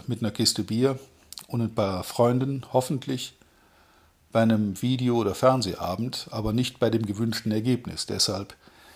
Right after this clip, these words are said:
sollte man unter Druck so etwas nicht tun. Wo lernt man seinen Partner kennen? Auf der Arbeitsstelle,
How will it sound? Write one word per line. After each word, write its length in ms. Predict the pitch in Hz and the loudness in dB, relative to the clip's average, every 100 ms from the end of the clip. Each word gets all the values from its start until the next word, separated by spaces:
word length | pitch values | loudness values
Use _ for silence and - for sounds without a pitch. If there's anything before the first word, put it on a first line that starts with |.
| - - | -20 -2
sollte 360 | - 127 131 | 6 6 6
man 200 | 131 120 | 4 2
unter 340 | 123 123 113 104 | 2 0 2 0
Druck 540 | 110 120 180 - - - | 2 2 2 -2 -12 -2
so 220 | 127 131 | 4 6
etwas 280 | 131 117 139 | 6 2 0
nicht 160 | 123 | -4
tun. 240 | - 101 92 | -4 -4 2
Wo 160 | 135 | 4
lernt 340 | 160 165 180 - | 4 2 0 -2
man 140 | 165 | -2
seinen 240 | 156 151 151 | -2 -2 -4
Partner 360 | - - 156 | -6 -6 -6
kennen? 420 | - 175 120 82 - _ _ _ _ _ _ _ _ _ | -6 -6 -6 -10 -18 _ _ _ _ _ _ _ _ _
Auf 180 | - - | -8 -6
der 200 | 90 98 | -4 2
Arbeitsstelle, 800 | 127 131 - - 113 113 113 | 4 4 0 -2 0 0 -2